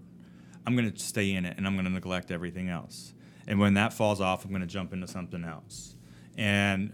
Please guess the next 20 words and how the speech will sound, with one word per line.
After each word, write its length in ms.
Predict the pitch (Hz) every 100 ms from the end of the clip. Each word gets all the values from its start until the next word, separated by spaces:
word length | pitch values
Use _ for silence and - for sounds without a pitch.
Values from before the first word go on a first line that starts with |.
| -
that's 300 | 104 123 -
the 80 | 113
way 180 | 113
it 60 | 107
makes 240 | 101 101
sense 320 | - 104 98 -
to 100 | 90
do 220 | 85 87
it. 100 | 85 -
And 140 | 95
I'm 180 | 95 95
able 340 | 85 113 117
to 100 | 107 98
achieve 380 | 92 - 110
that 180 | 98 95
sometimes, 800 | - 104 107 131 127 131 131 - - - - - -
but 100 | 101
in 240 | 104 107
all 200 | 104 113
honesty, 760 | 113 110 120 - 127 123 120